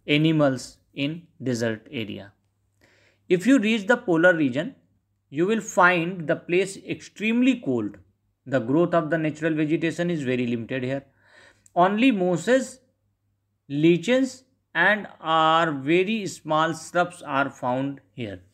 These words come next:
अगर आप ध्रुवीय प्रदेश में जाएंगे, अगर आप पोलर एरियाज में जाएंगे, पोलर रीजन में अगर आप जाएंगे,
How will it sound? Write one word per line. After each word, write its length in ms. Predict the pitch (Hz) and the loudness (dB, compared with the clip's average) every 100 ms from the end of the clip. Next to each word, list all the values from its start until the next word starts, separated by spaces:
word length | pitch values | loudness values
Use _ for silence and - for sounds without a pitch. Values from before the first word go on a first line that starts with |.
| _ - - - 131 | _ -20 -20 -8 0
अगर 200 | 135 160 | 4 6
आप 240 | 170 - | 4 0
ध्रुवीय 360 | 139 113 139 170 | -8 -2 2 2
प्रदेश 480 | - 151 147 151 - | 0 -2 -2 -2 -4
में 80 | 143 | 0
जाएंगे, 300 | 135 139 135 | 0 0 0
अगर 140 | 139 | 0
आप 200 | 139 - | 0 -2
पोलर 380 | 143 147 170 165 - | -2 2 2 2 -2
एरियाज 420 | 143 135 135 131 | 0 2 2 2
में 140 | 123 127 | -2 -2
जाएंगे, 260 | 123 123 | -2 -2
पोलर 340 | 120 139 156 147 | -4 -2 0 0
रीजन 280 | 139 135 | 0 -2
में 140 | 131 131 | -4 -6
अगर 180 | 123 127 | -4 -4
आप 160 | 117 | -4
जाएंगे, 400 | 123 117 117 120 | -6 -8 -8 -12